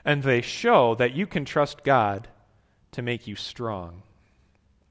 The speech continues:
They knew this battle wasn't theirs. They knew they didn't have to defend themselves because God was on their side. It's not their choice whether they live or they die. It's not even Nebuchadnezzar's choice whether they live or die. It's God's.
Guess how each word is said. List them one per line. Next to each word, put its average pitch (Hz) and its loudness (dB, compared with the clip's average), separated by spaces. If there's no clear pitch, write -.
They 170 0
knew 139 -2
this 117 -6
battle 113 0
wasn't 117 -6
theirs. 110 -4
They 165 0
knew 165 2
they 147 4
didn't 160 2
have 160 2
to 151 -2
defend 147 0
themselves 131 2
because 170 2
God 196 8
was 175 2
on 196 4
their 180 0
side. 190 0
It's - 0
not 175 6
their 185 8
choice 135 0
whether 143 2
they 127 4
live 151 6
or 147 6
they 135 2
die. 143 8
It's 151 4
not 233 6
even 196 2
Nebuchadnezzar's 208 2
choice 151 2
whether 147 2
they 135 4
live 151 6
or 151 2
die. 185 8
It's 147 4
God's. 220 4